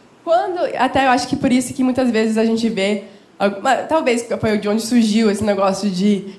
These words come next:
tirar o chapéu quando vai orar, essas coisas assim, dos homens, né? E aí,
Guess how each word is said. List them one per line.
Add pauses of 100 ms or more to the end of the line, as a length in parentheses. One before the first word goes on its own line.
tirar
o
chapéu
quando
vai
orar,
essas
coisas
assim,
dos
homens,
né? (800)
E
aí,